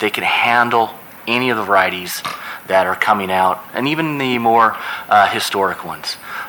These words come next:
Uh, everyone can handle it. Uh, really, what we're looking for is the brewers making a decision of what they wanna make, whether it's proprietary or public or otherwise,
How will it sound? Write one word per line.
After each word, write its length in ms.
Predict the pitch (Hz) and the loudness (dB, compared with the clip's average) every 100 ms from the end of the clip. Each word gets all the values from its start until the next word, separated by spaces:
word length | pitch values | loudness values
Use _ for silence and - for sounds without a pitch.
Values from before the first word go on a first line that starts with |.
| - | -2
Uh, 380 | 92 90 90 90 - - - - - - | 2 4 2 -4 -16 -20 -20 -20 -16 -2
everyone 320 | 110 110 107 | 0 2 0
can 120 | - | -2
handle 340 | 87 90 87 80 | -4 -4 -6 -8
it. 80 | - - - - - - - | -10 -14 -14 -12 -14 -16 -4
Uh, 420 | - 101 98 98 - - 104 110 | 4 6 6 4 -6 -16 -14 -2
really, 520 | 139 175 143 113 113 - - - - - | 4 6 6 4 0 -6 -14 -18 -20 -2
what 180 | 110 98 | 0 2
we're 120 | 107 | 2
looking 280 | 113 110 101 | 2 0 -4
for 320 | - 98 92 | 0 2 2
is 320 | 90 87 - - - - | 0 -4 -8 -12 -18 -18
the 180 | - 92 | -10 -8
brewers 400 | 90 127 131 107 | 0 2 4 2
making 260 | 104 98 90 | -2 -6 -8
a 20 | |
decision 520 | 92 104 92 95 92 - - - | -6 -4 -4 -6 -10 -12 -14 -10
of 240 | 80 82 | -10 -4
what 200 | 104 123 | 0 0
they 100 | - | 0
wanna 280 | 98 90 87 | -2 0 -2
make, 320 | 82 80 85 - - - | -6 -10 -12 -16 -16 -10
whether 200 | - 104 | -2 0
it's 100 | 90 | -2
proprietary 920 | - - 113 113 113 - 107 101 101 98 | -6 -4 2 4 4 0 0 0 -2 -6
or 160 | - | -8
public 460 | - - 101 92 - | -4 0 0 -2 -4
or 60 | 64 | -4
otherwise, 540 | 85 78 78 76 - | -4 -6 -6 -8 -12